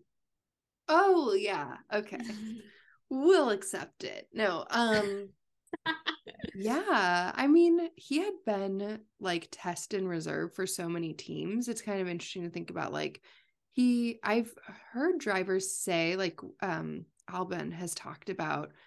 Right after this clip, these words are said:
Speaker 1: when he was testing at Red Bull, and he was like, "I worked harder than I did driving," and you're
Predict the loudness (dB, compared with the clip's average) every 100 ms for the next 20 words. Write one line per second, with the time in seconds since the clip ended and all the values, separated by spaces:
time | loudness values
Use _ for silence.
0 | _ _ _ -4 -2 -2 -4 -4 0 0
1 | -2 -6 -6 -6 -4 -4 -4 -4 -4 -4
2 | -4 -2 -2 -4 -4 -4 -2 -4 -2 -2
3 | -2 -4 -4 -2 -2 -2 -4 -4 -4 -4
4 | -4 -4 -4 -2 -2 -4 -6 -6 -6 -6
5 | -6 -8